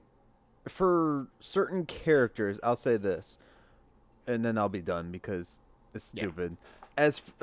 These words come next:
Speaker 1: as for someone like me, my voice is just a big ass stoner voice. Sometimes, yeah, I, I'm
Speaker 2: <laughs> Yeah.
Speaker 1: going,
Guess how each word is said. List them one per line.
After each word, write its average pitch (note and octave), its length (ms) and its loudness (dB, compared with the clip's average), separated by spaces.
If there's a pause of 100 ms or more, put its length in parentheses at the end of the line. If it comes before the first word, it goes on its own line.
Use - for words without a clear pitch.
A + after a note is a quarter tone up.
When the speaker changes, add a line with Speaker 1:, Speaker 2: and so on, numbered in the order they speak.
(240)
Speaker 1:
as D#3 80 -10
for E3 100 -2
someone A3 300 4
like D#3+ 160 4
me, B2+ 280 0 (100)
my C#3 180 2
voice F#3 380 6
is C#3 160 -4
just C3+ 260 -2
a A#2+ 60 0
big A#2+ 300 4
ass A2 220 6
stoner B2+ 500 4
voice. A#2 420 4
Sometimes, A#2+ 880 0 (560)
yeah, F#3 320 6 (400)
I, F3+ 120 8
I'm F#3+ 240 4
Speaker 2:
<laughs> - 0 -
Yeah. G2+ 180 -6 (120)
Speaker 1:
going, F#3+ 580 8